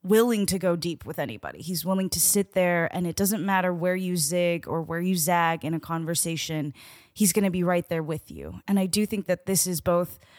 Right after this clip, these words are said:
a huge gift of his, and I, I believe, I didn't know him then, that he possessed this when he was a very young person. However, I also think that it's been cultivated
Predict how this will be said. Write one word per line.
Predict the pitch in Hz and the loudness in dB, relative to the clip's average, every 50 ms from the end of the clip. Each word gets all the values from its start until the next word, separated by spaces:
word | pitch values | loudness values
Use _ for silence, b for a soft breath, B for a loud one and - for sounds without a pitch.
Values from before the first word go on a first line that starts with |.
| b b b b b b - | b b b b b b 0
a | 180 190 190 | 2 2 2
huge | 175 - - 233 233 220 170 175 170 | 2 0 0 2 2 2 0 -2 -2
gift | - 196 214 208 - - | 0 0 0 0 -2 -4
of | 226 190 | -4 -2
his, | 202 233 247 247 277 311 294 - - | 0 0 2 2 2 2 2 0 0
and | - 202 202 | 2 2 2
I, | 185 180 175 147 - _ _ - | 2 0 -2 -4 -6 _ _ 4
I | - 226 233 | 4 6 6
believe, | 233 202 208 190 190 185 180 175 | 4 2 0 0 0 0 0 0
I | 180 | 2
didn't | 180 196 190 180 | 0 0 0 2
know | 180 175 185 190 | 2 2 2 4
him | 196 190 180 | 2 2 2
then, | 165 175 170 170 170 165 | 0 0 0 -2 -2 -4
that | 165 165 110 - | -4 -6 -6 -6
he | - - 185 185 180 170 B B B B B | -8 -8 -6 -6 -6 -6 B B B B B
possessed | - 202 175 170 208 202 - - | 0 2 2 4 2 2 0 0
this | - 190 - 170 | -2 -2 -2 -2
when | 180 180 | -2 -2
he | 170 180 | -2 -2
was | 175 170 | -4 -4
a | 170 | -4
very | 151 160 180 170 175 175 | -4 -2 -2 -2 -2 -4
young | 165 160 185 180 180 175 165 165 156 151 - b b b b _ | -4 -2 0 0 2 0 0 -2 -4 -6 -8 b b b b _
person. | - - 196 190 - - 180 165 123 101 98 | -4 -2 0 2 2 2 2 0 -2 -4 -4
However, | - 185 180 190 196 175 170 180 | -4 0 2 2 2 2 0 0
I | 165 131 | 0 2
also | 135 175 170 - 190 | 2 0 0 0 -2
think | 180 - - 185 165 - | -2 -4 -6 -6 -4 -4
that | 180 170 | -2 -2
it's | 165 156 - - | -2 -2 -4 -4
been | - 175 170 170 | -4 -4 -6 -8
cultivated | - - - 262 294 285 - 240 170 190 170 156 156 147 151 | -8 -2 0 0 0 2 0 0 0 0 0 0 -2 -6 -8